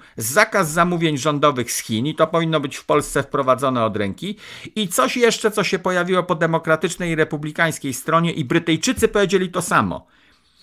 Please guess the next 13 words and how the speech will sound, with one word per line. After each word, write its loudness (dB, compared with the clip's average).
Za 6
to, 8
co 2
nam 4
zrobili 0
Chińczycy, -2
mamy 6
prawo 2
do 2
odszkodowań 2
finansowych -2
poprzez 2
umorzenie 4